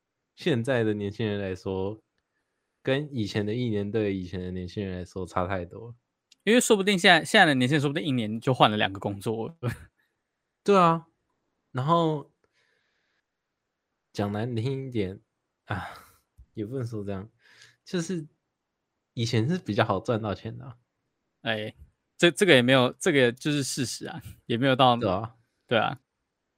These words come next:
Speaker 1: 然后现在就是很难存钱啊。
Speaker 2: 嗯，这倒是真的。
Speaker 1: 对啊，所以你要说这个一年是一样的一年吗？完全不一样啊，就是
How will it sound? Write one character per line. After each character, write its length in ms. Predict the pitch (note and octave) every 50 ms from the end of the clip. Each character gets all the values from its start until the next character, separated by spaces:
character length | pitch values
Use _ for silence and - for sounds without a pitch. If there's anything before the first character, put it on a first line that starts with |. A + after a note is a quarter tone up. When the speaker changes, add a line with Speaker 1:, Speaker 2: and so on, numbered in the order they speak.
| _ _
Speaker 1:
然 120 | A2+ A2+
后 80 | B2 C#3+
现 180 | - - D#3 C#3
在 120 | C#3 C#3
就 80 | C3 C3
是 360 | A#2 C3 B2 A2+ G#2+ G#2 A2 - _ _ _ _ _ _ _ _ _ _ _ _ _ _ _ _ _ _ _ _ _ _ _ _
很 180 | - G2 G#2 F#2+
难 200 | F2+ F#2 F#2+ G2
存 240 | F#2+ - F#2+ F2+
钱 180 | F2+ - A2 A#2+ B2 A#2+
啊。 80 | - - _ _ _ _ _ _ _ _ _ _ _ _ _ _ _ _ _ _ - _ _ _ _ _ _ - -
Speaker 2:
嗯， 240 | - A2 G#2+ G#2+ G#2
这 100 | A#2 A#2+
倒 140 | A#2+ A2
是 80 | G#2 G2+
真 200 | G2+ G#2+ G#2 G#2+
的。 80 | - _ - D3+ - _ _ _ _ _ _ _
Speaker 1:
对 120 | _ E3+ E3+
啊， 260 | E3 D3 C3+ C3+ C3+
所 240 | B2 - - D#3 D#3+
以 360 | E3 E3 C#3+ A#2+ A2+ A2+ A#2 - _ _ _ _ _ _ _ _
你 140 | B2 A2+ A#2+
要 80 | C3
说 280 | B2 - - C#3+ C3+ C#3
这 120 | C#3 D3
个 80 | C#3+ D3
一 80 | C#3+
年 220 | C3+ B2 A2 G#2 A2
是 120 | A2 - B2+
一 120 | A2+ G2+
样 160 | G#2+ A2+ G#2+
的 40 | G#2+
一 120 | A2 G#2+
年 180 | G2+ F#2+ F2+ E2+
吗？ 340 | F2 E2+ E2 E2 F2 G2+ A#2 C3
完 160 | A#2 G#2+ A2+
全 180 | G#2 A2 G#2
不 160 | G#2 A2 A2+ G#2+
一 80 | G2+
样 240 | G2 G2 F#2 F2+ F2
啊， 60 | F2+
就 60 | F#2
是 220 | F#2 A#2+ B2 A#2+